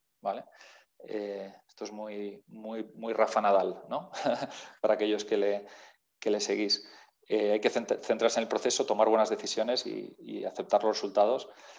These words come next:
Pero si has tomado una buena decisión, pues, pues entenderlo, ¿no? Eh, y hay otros casos que es un poco el, el extremo opuesto, que es, eh, momentos en los que has tomado malas decisiones y, toma-, y tienes, mm,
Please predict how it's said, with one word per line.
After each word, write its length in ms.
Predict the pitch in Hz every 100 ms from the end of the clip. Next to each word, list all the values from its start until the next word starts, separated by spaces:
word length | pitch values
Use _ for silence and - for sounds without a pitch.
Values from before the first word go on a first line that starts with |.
| - _ -
Pero 180 | 110
si 120 | 107 120
has 80 |
tomado 180 | - 123
una 80 | 120
buena 180 | 117 117
decisión, 580 | 113 113 - 117 - -
pues, 480 | - 101 - - _
pues 200 | - 104
entenderlo, 580 | 104 104 110 104 90 -
¿no? 280 | 117 - -
Eh, 260 | 110 104 104 - - - - - _ _
y 120 | 127
hay 180 | 135 170
otros 300 | 170 170 -
casos 300 | 175 175 175
que 60 |
es 60 | 131
un 80 | 139
poco 240 | 147 151
el, 100 | 135
el 220 | 123 117
extremo 380 | 113 - 131 135
opuesto, 420 | 131 143 143 147
que 140 | 143 135
es, 200 | 135 -
eh, 200 | - 117
momentos 360 | 117 117 120 139
en 60 |
los 80 | 127
que 100 | -
has 100 | 113
tomado 320 | 131 123 127
malas 220 | 123 123 131
decisiones 520 | 135 127 143 147 160
y, 60 |
toma-, 300 | 113 110 120 -
y 80 |
tienes, 340 | - 117 127 - _
mm, 420 | 110 104 101 -